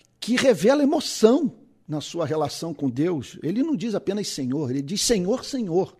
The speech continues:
"Nem todo que me diz, 'Senhor, Senhor,' entrará no reino dos céus." Meu Deus, isso é muito sério. A pessoa tem ortodoxia, a pessoa ora, a pessoa é encontrada no templo. E Jesus está dizendo, "Entre esses,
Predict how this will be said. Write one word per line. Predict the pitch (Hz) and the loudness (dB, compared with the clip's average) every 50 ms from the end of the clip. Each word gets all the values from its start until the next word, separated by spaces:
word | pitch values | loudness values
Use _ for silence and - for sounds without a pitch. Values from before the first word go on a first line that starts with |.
| _ _ _ _ _ _ | _ _ _ _ _ _
"Nem | - 185 277 339 359 | -4 -4 -2 -2 -4
todo | - - - 208 240 277 269 254 247 | -8 2 6 8 8 8 8 4 0
que | - 240 | 0 2
me | 233 233 | 2 2
diz, | 190 135 170 175 - | 2 2 -2 -4 -2
'Senhor, | - 196 202 185 180 185 247 254 - | 2 2 4 4 4 4 2 2 0
Senhor,' | - - 226 190 156 156 196 240 240 - - - | -2 -2 -2 0 0 0 0 0 -2 -6 -8 -8
entrará | 208 - - 190 180 156 147 160 190 | -8 -6 -4 -4 -2 -2 -2 -4 -4
no | 202 156 | -6 -6
reino | 117 143 156 165 170 | -6 -6 -6 -6 -8
dos | 165 175 - - | -10 -12 -12 -10
céus." | - 131 117 113 110 98 - - - _ _ _ _ _ | -10 -10 -10 -10 -12 -14 -18 -20 -20 _ _ _ _ _
Meu | 139 143 | -20 -20
Deus, | 123 123 135 139 139 131 120 | -12 -8 -6 -4 -4 -4 -6
isso | 131 - - | -6 -6 -4
é | 143 | -2
muito | 127 127 123 - | -2 -2 -2 -4
sério. | - - 110 - - - _ _ _ _ _ _ _ _ | -8 -12 -12 -14 -14 -18 _ _ _ _ _ _ _ _
A | - | -18
pessoa | - - 143 - - 160 156 | -10 -10 -10 -8 -6 -6 -6
tem | 156 - 143 | -4 -4 -4
ortodoxia, | 143 - - 147 135 139 139 - - - - 151 151 - | -6 -4 -6 -8 -8 -8 -8 -8 -12 -10 -8 -6 -6 -6
a | |
pessoa | - 151 135 - - - 160 160 - - | -6 -6 -6 -6 -6 -4 -4 -4 -4 -2
ora, | 160 147 147 156 147 131 120 110 - - _ _ _ _ - - - | -2 0 0 0 -2 -2 -4 -6 -10 -14 _ _ _ _ -20 -14 -8
a | 143 165 | -6 -4
pessoa | - - 165 139 - - - 175 | 2 2 2 2 0 -2 -2 -2
é | 175 | -2
encontrada | 170 - 160 156 - - 147 156 165 160 160 | -2 -2 -4 -4 -4 -2 -2 0 2 2 4
no | 156 156 156 | 2 2 0
templo. | - - 151 156 143 - - 127 131 | 2 2 2 2 2 0 -4 -4 -2
E | 151 147 | 0 2
Jesus | 143 143 127 156 156 | 2 4 2 2 -2
está | - 160 | -2 -4
dizendo, | 151 147 131 120 151 156 147 143 - - | -4 -4 -4 -2 -2 -2 -2 -4 -8 0
"Entre | - 247 302 330 - - 262 240 220 190 | 4 6 6 6 4 4 4 8 12 12
esses, | 185 202 220 214 - - - 226 220 - - - - - | 12 12 12 12 6 -4 -6 -6 -6 -8 -10 -12 -12 -16